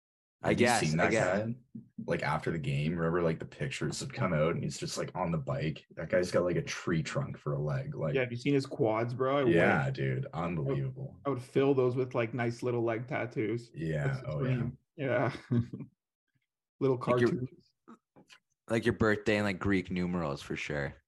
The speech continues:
Speaker 3: Yeah, that's <laughs> Greek numerals. Yeah, that sounds great.
Speaker 1: Those go hard, man.
Speaker 3: Yeah.
Speaker 1: But, uh, but anyways, in the spirit of the pod here, we do have a really jam-packed episode. We got football coming up,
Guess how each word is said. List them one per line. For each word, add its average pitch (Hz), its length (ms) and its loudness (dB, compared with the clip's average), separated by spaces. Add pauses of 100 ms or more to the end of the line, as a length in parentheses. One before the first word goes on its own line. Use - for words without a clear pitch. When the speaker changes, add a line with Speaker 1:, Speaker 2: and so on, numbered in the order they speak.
(260)
Speaker 3:
Yeah, 127 360 2 (140)
that's - 260 -4
<laughs> 151 240 0
Greek 131 280 4
numerals. 117 640 2
Yeah, 127 280 2
that 120 100 0
sounds 131 460 -2
great. - 580 0
Speaker 1:
Those 113 300 4
go 110 320 6
hard, 90 440 2
man. 76 380 -4 (340)
Speaker 3:
Yeah. 135 300 2 (1040)
Speaker 1:
But, 135 180 10
uh, 135 280 10
but 127 100 4
anyways, 139 640 4
in 120 100 2
the 123 80 2
spirit 143 320 6
of 143 60 8
the 139 80 8
pod 120 400 6
here, 117 160 6
we 117 80 8
do 123 140 6
have 127 280 6
a 113 100 4
really 113 380 6
jam-packed 104 680 0
episode. 95 580 2
We 101 100 2
got 98 320 2 (500)
football 131 500 6
coming 123 380 2
up, 113 300 4